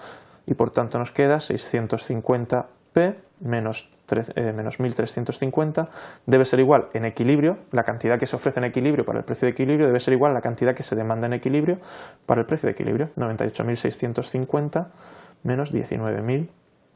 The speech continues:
trescientos cincuenta P. Bueno,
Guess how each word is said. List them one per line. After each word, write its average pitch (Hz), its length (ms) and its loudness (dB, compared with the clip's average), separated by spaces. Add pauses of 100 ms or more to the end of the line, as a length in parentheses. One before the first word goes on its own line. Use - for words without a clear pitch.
(460)
trescientos - 500 -6
cincuenta 120 600 -4 (340)
P. - 140 -6 (960)
Bueno, 170 280 4